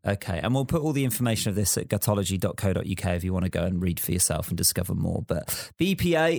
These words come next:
it's proven to affect not only the microflora community, but also into more conditions that can be precursors to things like leaky gut. All of these articles, again, online at gutology dot co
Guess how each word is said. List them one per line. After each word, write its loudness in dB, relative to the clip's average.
it's -2
proven 2
to 2
affect 0
not 2
only 2
the 0
microflora 0
community, 0
but -2
also 2
into 4
more 4
conditions 0
that -2
can 0
be 2
precursors 2
to 0
things 2
like 0
leaky 0
gut. 0
All 2
of 0
these 2
articles, 0
again, 0
online 0
at 0
gutology 2
dot 0
co 0